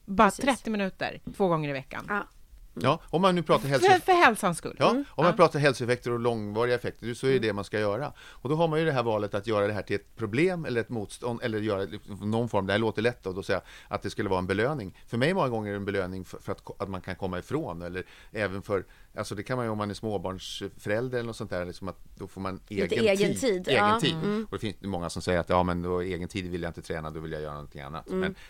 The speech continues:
Speaker 3: det, den diskussionen lägger jag mig inte i. Men alltså det där är ju någonting som man, man, man kan göra upp i
Speaker 2: Mm.
Speaker 3: alla fall,
Speaker 2: Mm.
Speaker 3: eh, tydligt för sig själv.
Speaker 1: Finns det absolut ingenting som du gillar att göra, förutom
Speaker 2: Jo,
Speaker 1: att
Speaker 2: alltså
Speaker 1: let's dansa?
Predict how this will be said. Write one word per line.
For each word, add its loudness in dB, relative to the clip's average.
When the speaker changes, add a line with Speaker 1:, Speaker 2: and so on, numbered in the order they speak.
Speaker 3:
det, -6
den 2
diskussionen -6
lägger -4
jag -2
mig -4
inte -4
i. -6
Men 0
alltså -2
det -2
där 2
är -2
ju 2
någonting -4
som -8
man, -6
man, -6
man -6
kan -6
göra 0
upp 2
i -2
Speaker 2:
Mm. 4
Speaker 3:
alla -2
fall, -14
Speaker 2:
Mm. -2
Speaker 3:
eh, -6
tydligt -6
för -4
sig -12
själv. -6
Speaker 1:
Finns 4
det -2
absolut 0
ingenting -6
som -12
du -10
gillar -8
att -6
göra, -8
förutom 2
Speaker 2:
Jo, 6
Speaker 1:
att -10
Speaker 2:
alltså 0
Speaker 1:
let's -4
dansa? -6